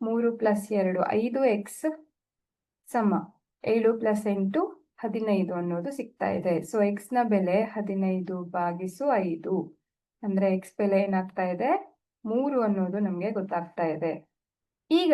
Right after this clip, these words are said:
ಈ ಎಕ್ಸ್ ನ ಬೆಲೆಯನ್ನ ಯಾವ್ದಾದ್ರೂ ಒಂದು ಸಮೀಕರಣದಲ್ಲಿ ಆದೇಶಿಸಿದಾಗ ಮೂರು ಎಕ್ಸ್ ಮೈನಸ್ ವೈ ಸಮ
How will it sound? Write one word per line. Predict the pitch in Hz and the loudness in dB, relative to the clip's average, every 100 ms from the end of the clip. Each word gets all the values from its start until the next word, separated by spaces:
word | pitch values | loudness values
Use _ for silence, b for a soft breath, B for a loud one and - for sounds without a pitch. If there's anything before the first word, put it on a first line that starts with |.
| 220 | 6
ಈ | 240 | 4
ಎಕ್ಸ್ | 294 254 - | 4 2 0
ನ | 302 | 0
ಬೆಲೆಯನ್ನ | 294 262 220 190 175 202 | 4 6 6 4 4 4
ಯಾವ್ದಾದ್ರೂ | 208 233 277 269 269 240 | 4 4 4 2 2 2
ಒಂದು | 208 254 302 330 | 0 -2 -6 -8
ಸಮೀಕರಣದಲ್ಲಿ | 277 247 240 226 208 196 196 208 | -8 -10 -8 -6 -6 -2 -2 0
ಆದೇಶಿಸಿದಾಗ | 185 180 190 185 180 175 - 180 175 196 180 196 _ _ _ _ | 0 0 -4 -6 -8 -10 -10 -8 -6 -4 -4 -8 _ _ _ _
ಮೂರು | 220 226 233 226 | -6 -2 0 0
ಎಕ್ಸ್ | 214 - 233 | -4 -8 -8
ಮೈನಸ್ | 214 208 220 214 214 | -2 -2 -2 -6 -8
ವೈ | 202 196 220 | -6 -2 -2
ಸಮ | 262 - 214 208 | -6 -8 -4 -2